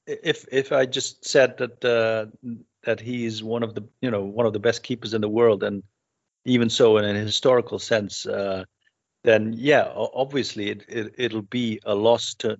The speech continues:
to not have him. Um, l-, luckily, I, I think Kelleher is, is, is a good replacement. You know, i-, never a like for like, of course, but, uh, we, we'll have to make do. And I,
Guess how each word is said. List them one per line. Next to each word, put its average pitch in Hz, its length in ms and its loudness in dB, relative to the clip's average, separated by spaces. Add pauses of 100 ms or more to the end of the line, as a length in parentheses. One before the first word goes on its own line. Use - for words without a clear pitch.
to 113 100 -6
not 107 240 -2
have 113 260 0
him. 90 220 -8 (640)
Um, 98 540 2 (360)
l-, 117 200 -6 (140)
luckily, 123 480 0
I, 104 140 2
I 120 160 -4
think 123 320 -4 (140)
Kelleher 110 380 2
is, 107 220 -6
is, 104 440 -12 (340)
is 107 220 -10
a 107 80 -6
good 147 240 2
replacement. 127 720 -2 (120)
You 104 120 -8
know, 95 200 -10 (100)
i-, 110 180 -4
never 110 800 0 (140)
a 104 100 -4
like 110 300 -4
for - 160 -10
like, 127 240 0
of 143 140 -6
course, 127 400 -4
but, 113 120 -8 (140)
uh, 110 240 0 (720)
we, 113 180 -2
we'll 123 180 0
have 139 180 2
to - 60 -4
make 107 240 -2
do. 135 220 -2
And 131 260 -8 (240)
I, 120 160 -10